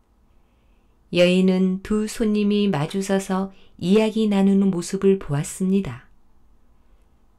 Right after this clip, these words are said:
풍채가 호걸스럽고 살집이 좋았으며 옷차림이 몹시 화려하고 멋졌지요. 한 손님이 말했습니다.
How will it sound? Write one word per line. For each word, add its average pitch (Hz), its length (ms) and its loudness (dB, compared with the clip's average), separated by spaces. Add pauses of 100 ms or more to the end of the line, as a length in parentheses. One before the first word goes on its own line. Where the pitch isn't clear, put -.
풍채가 240 760 -2
호걸스럽고 247 1120 -2 (580)
살집이 202 720 -4
좋았으며 151 880 -6 (600)
옷차림이 240 920 -2 (100)
몹시 190 680 -4
화려하고 202 760 -6 (240)
멋졌지요. 135 960 -6 (1120)
한 247 320 -2
손님이 226 680 -2
말했습니다. 175 840 -4